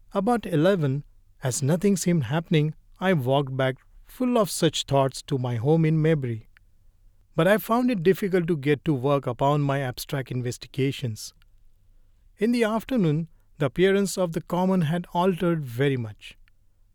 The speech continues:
The early editions of evening papers had startled London with enormous headlines, "A message received from Mars," "Remarkable story from Woking," and so forth. In addition,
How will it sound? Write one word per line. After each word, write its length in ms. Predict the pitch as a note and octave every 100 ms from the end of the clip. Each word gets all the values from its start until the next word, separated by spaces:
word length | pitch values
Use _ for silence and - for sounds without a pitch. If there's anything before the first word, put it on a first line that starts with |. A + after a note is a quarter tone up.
| -
The 100 | C#3
early 260 | C#3 C#3 C#3
editions 480 | D3 D#3 E3 D#3
of 180 | E3 D3+
evening 320 | E3 D#3+ D#3
papers 480 | - E3+ F3+ F3+ F3
had 180 | C#3 D#3+
startled 540 | - G3 G3+ G3 G#3+ G3
London 500 | F3+ F3 D3 C#3+ D#3 _ _ -
with 120 | D3+
enormous 580 | E3 E3 G3+ G3+ G3+ -
headlines, 640 | F3+ G3+ E3+ C3 A#2+ - - _ _ _ _ _
"A 60 | G#3
message 520 | G#3+ A#3+ - G#3+ E3+
received 360 | E3+ - D#3+ -
from 180 | C#3+ B2
Mars," 540 | C#3 C#3+ B2 - - - _ -
"Remarkable 640 | C3+ C#3 F3+ G3+ G3 F#3+ F3+
story 340 | - F#3 F3
from 300 | - D#3 C3+
Woking," 460 | C3+ D#3 C3+ A2+ - _ - A3
and 200 | A3 -
so 280 | - D#3
forth. 380 | B2+ C3+ A2+ - _ _ _ - _ - - - _ _ _ _ -
In 140 | A#3
addition, 600 | A#3+ A3+ G3+ - C#3 C#3+